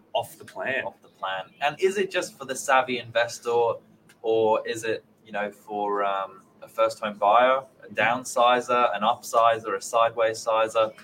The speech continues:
Speaker 2: Um, seems to be getting more and more popular, but we don't do quite as much as we'd hope on the Northern Beaches, given there's not a huge amount of stock that's introduced.
Speaker 1: That's right. Mainly because, and tonight's topic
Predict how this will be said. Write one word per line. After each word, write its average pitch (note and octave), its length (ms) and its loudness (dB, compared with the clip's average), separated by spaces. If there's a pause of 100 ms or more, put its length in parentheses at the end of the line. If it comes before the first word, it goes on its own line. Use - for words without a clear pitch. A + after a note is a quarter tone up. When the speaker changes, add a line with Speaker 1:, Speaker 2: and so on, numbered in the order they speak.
(280)
Speaker 2:
Um, A#2 600 0
seems G#3+ 260 -2
to - 60 -12
be - 80 -2
getting D#3 200 0
more C3+ 140 0
and B2+ 80 -2
more A2+ 140 -4
popular, - 420 -4
but - 180 -6
we C3+ 140 -6
don't E3+ 300 -2
do D#3 160 -6
quite B2+ 280 2
as B2 140 -8
much A#2 220 -8
as - 120 -20
we'd G#2+ 240 -6 (520)
hope A#2+ 260 -2
on A2+ 100 -8
the A2 60 -6
Northern G#2+ 320 -4
Beaches, A2 380 -6
given A#2 260 -8
there's G#2+ 200 -4
not A#2+ 200 -2
a A2 60 -8
huge - 360 -4
amount G2 300 -4
of - 160 -16
stock - 380 -2
that's G#2+ 180 -4
introduced. G#2+ 720 -8 (380)
Speaker 1:
That's C3 260 -2
right. A#2 420 8
Mainly F#3 520 6
because, C3 540 -2
and C#3 180 -2
tonight's F3 420 4
topic A2+ 320 -4